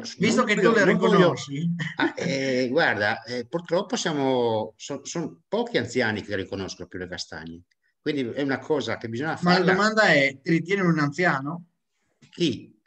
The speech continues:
Speaker 1: Tu?
Speaker 2: No, non io.
Speaker 1: Eh,
Speaker 2: Io,
Speaker 1: allora, no,
Speaker 2: io
Speaker 1: però
Speaker 2: ti,
Speaker 1: tu
Speaker 2: io
Speaker 1: sei
Speaker 2: so-
Speaker 1: già una pun-, cioè nel senso, la tua generazione,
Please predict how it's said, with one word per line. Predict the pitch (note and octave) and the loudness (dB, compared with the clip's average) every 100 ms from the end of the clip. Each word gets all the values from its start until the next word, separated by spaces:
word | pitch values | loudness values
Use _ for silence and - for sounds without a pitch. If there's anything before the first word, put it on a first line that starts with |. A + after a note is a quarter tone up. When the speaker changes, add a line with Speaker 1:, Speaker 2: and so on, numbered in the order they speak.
| _ _ | _ _
Speaker 1:
Tu? | E4 E4+ | -2 2
Speaker 2:
No, | D#3 D#3+ C3+ | 4 4 4
non | C#3 E3 D#3+ D3 | 4 4 4 4
io. | C#3 C3 B2+ | 4 4 2
Speaker 1:
Eh, | G3 | 4
Speaker 2:
Io, | D#3+ | 4
Speaker 1:
allora, | F4 D#4 - - _ _ - | 4 -2 -4 -20 _ _ -2
no, | C#4 | 2
Speaker 2:
io | D3+ | 2
Speaker 1:
però | F3+ A3 | 4 2
Speaker 2:
ti, | |
Speaker 1:
tu | A3+ | 4
Speaker 2:
io | F3 | 4
Speaker 1:
sei | F3 | 4
Speaker 2:
so- | D3 | 4
Speaker 1:
già | G3+ | 4
una | B3+ G3+ F3 | 4 2 2
pun-, | F3 E3 - - | 2 2 0 -4
cioè | F3 | 0
nel | E3+ | 0
senso, | D#3 F#3 D3 | 2 -2 0
la | C#3 | -2
tua | F3+ G3 | 0 2
generazione, | F3 E3+ D#3+ D#3 D#3 C3+ A#2 A2+ C#3+ | 4 4 2 -2 -4 -4 -4 -8 -10